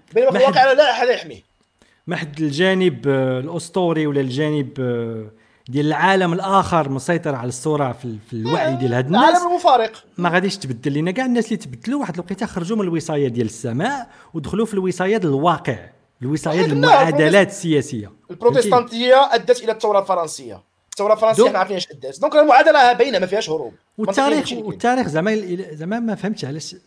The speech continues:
Speaker 2: التاريخ، م-، الدروس ديالو باينين، يعني علاش ما ت-، يستعملوش هاد الدروس ديال التاريخ ويحاولوا
Speaker 1: الشجاعه
Speaker 2: يطبقوها في
Speaker 1: صديقي،
Speaker 2: واحد الواقع
Speaker 1: الشجاعه،
Speaker 2: ديالنا؟
Speaker 1: الشجاعه ما كايناش. حتى شي واحد، حتى شي واحد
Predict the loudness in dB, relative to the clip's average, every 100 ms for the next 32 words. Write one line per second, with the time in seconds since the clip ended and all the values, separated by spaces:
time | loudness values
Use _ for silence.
0 | _ _ -8 -6 -6 -8 -14 -20 -20 _
1 | -18 -16 -14 -16 -18 -18 -16 -16 -14 -2
2 | 0 0 0 0 0 2 2 2 0 -2
3 | -8 -10 -8 -6 -6 -6 -8 -20 _ -20
4 | -16 -12 -8 -6 -6 -8 -12 _ _ _
5 | _ -6 -6 -4 -2 -2 -4 -8 -6 -8
6 | -8 -8 -8 -6 -2 2 6 6 6 0
7 | -6 -8 -8 -6 -2 -2 -2 -6 -6 -6
8 | -8 -14 -14 -16 -18 -20 -20 -14 -12 -2
9 | -2 2 4 4 2 -6 -10 _ _ -8
10 | -6 -2 -2 -4